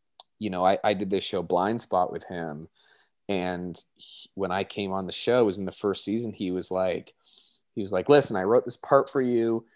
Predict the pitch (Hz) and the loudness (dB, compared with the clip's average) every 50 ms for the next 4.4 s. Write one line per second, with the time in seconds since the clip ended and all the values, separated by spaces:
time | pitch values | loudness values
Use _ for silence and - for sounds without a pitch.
0 | _ _ _ - 104 107 98 101 95 101 101 95 92 98 - - - 104 113 110 | _ _ _ -2 0 0 0 0 -2 -2 0 -2 -2 -4 -6 -8 -8 -6 -4 0
1 | 107 95 92 92 92 92 92 90 - 101 113 127 135 131 127 127 123 - - 123 | 0 0 0 -2 -4 -4 -6 -2 2 2 4 4 4 4 4 2 0 4 4 6
2 | 123 127 135 127 120 110 107 107 110 107 104 110 104 110 120 147 160 147 _ _ | 6 6 2 0 2 2 2 2 0 -2 -4 -2 -2 -2 -2 -2 -4 -4 _ _
3 | _ _ _ _ - 107 110 104 101 98 95 101 98 95 101 98 95 - - 95 | _ _ _ _ -2 0 0 0 0 -2 0 -2 0 0 -2 -4 -4 -2 0 0
4 | 92 82 - - - - - - | 0 0 -4 -8 -14 -16 -18 -20